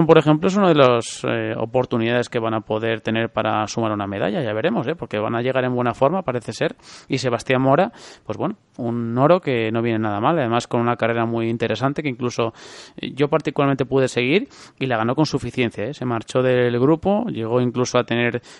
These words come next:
prácticamente medio circuito, medio óvalo o medio velódromo, por decirlo técnicamente, de ventaja, y se llevó la victoria con total suficiencia. Así que enhorabuena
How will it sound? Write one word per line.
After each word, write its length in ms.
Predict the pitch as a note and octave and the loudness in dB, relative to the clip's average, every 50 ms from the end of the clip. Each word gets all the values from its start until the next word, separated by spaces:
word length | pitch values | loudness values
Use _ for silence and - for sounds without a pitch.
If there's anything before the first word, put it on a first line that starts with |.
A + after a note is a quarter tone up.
| - - | -8 -2
prácticamente 600 | C3 C3+ B2 - C3+ - B2 B2 B2 - B2+ A#2+ | -2 -2 -2 -2 -4 -2 0 0 0 0 0 0
medio 300 | B2 B2+ B2+ B2 B2+ B2 | 0 2 2 2 2 2
circuito, 680 | - - C3 B2 - - A#2+ B2+ C3 B2+ - B2+ A#2+ A#2+ | 2 2 0 0 0 0 2 2 2 2 2 2 2 2
medio 340 | B2+ B2+ B2 B2+ B2+ B2 B2 | 2 0 0 2 2 4 4
óvalo 420 | B2+ B2+ B2+ B2+ A#2+ A#2+ A#2 A2+ - - - - - - - - | 4 4 4 2 2 0 -2 -6 -8 -16 -20 -20 -20 -20 -20 -6
o 280 | - - A2+ A2 G#2+ A2 | 0 2 4 4 4 4
medio 200 | A2+ B2 B2+ A#2+ | 4 4 4 6
velódromo, 580 | A2+ A2 A#2+ C#3 C#3 B2+ B2 A2+ A2 G#2+ G2 - - | 6 8 8 8 8 8 6 2 0 -2 -4 -6 -6
por 140 | - G#2+ G#2 | -6 -4 -4
decirlo 520 | G2 - - A#2 A#2 A2+ A2+ A2+ A2+ A2 | -4 -6 -6 -4 -2 -2 0 0 -2 -2
técnicamente, 760 | - A2+ A2 A2 A2+ - A2 A2+ B2+ C3 B2+ A#2 - G#2+ - - | -4 -4 -4 -4 -2 -2 0 0 2 2 0 0 -2 -6 -6 -6
de 160 | B2 A#2+ A2+ | -4 -4 -2
ventaja, 540 | G#2+ G2+ G2+ - C3 C#3 - - G3+ C4 C#4+ - - _ _ _ _ _ _ _ _ _ _ _ - | -2 -2 0 2 2 2 2 0 -2 -2 -2 -8 -18 _ _ _ _ _ _ _ _ _ _ _ -4
y 160 | D3 C3 A#2+ A2+ | -2 -2 -2 -2
se 140 | - - | -2 -2
llevó 180 | A2 G#2+ G#2+ A2 | -2 0 2 2
la 80 | A2+ A#2 | 2 2
victoria 400 | A#2 A2+ G#2+ - A2 A#2 A#2+ A#2 | 2 0 0 0 0 0 0 0
con 640 | A#2 A2+ G#2+ G#2 G2+ G2 G2 G2 G2 G2 G2 G2 G2+ | -2 -2 -2 -2 -4 -6 -6 -8 -8 -10 -10 -10 -8
total 260 | - A2 - A#2 G#2+ | -8 -4 -2 -2 -2
suficiencia. 500 | - A#2 G#2 G#2+ G2+ G#2+ G#2+ G2+ F#2+ A2 | -2 -4 -6 -6 -6 -6 -8 -8 -8 -8
Así 160 | G#2 - A2 | -8 -8 -8
que 80 | - A#2+ | -6 -4
enhorabuena 500 | G#2+ G#2 G#2 G2+ G#2 G#2+ A2+ B2+ C3+ | -4 -4 -4 -6 -6 -6 -6 -6 -6